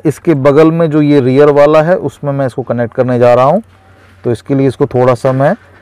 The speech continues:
wire को छील देता हूँ। तो ये देखिए दोस्तों, मैंने पीछे से जो, जो wire ख़राब था, जहाँ पे connection नहीं पहुँच पा रहा था, उस wire को मैंने ये काट दिया। ये देखिए,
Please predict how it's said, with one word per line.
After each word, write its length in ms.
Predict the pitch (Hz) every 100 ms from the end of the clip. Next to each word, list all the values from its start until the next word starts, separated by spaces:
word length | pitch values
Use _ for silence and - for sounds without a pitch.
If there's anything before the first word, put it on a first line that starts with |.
| - -
wire 320 | 110 117 117
को 160 | 113 127
छील 260 | - 117 120
देता 240 | 123 147
हूँ। 200 | 151 208 - - - - - - - - - - - - - - -
तो 60 | 160
ये 180 | 165 190
देखिए 340 | 175 143 175
दोस्तों, 320 | 165 156 185
मैंने 420 | 175 151 156 175 233 _ _ _ _ _ _ -
पीछे 360 | 165 - 196 185
से 200 | 180 175
जो, 400 | 175 170 170 - _ _ _
जो 240 | 139 143 143
wire 260 | 143 156
ख़राब 360 | 151 143 151 151
था, 180 | - 170
जहाँ 240 | 143 135
पे 160 | 131 143
connection 440 | 143 139 - 151
नहीं 240 | 143 135 175
पहुँच 240 | 160 147
पा 180 | - 127
रहा 140 | 123 117
था, 200 | 151 196 - - _
उस 140 | 147 139
wire 240 | 143 139
को 120 | 131
मैंने 260 | 143 135 135
ये 140 | 139
काट 200 | 147 123 110
दिया। 220 | 107 107
ये 140 | 113
देखिए, 400 | 110 98 95 98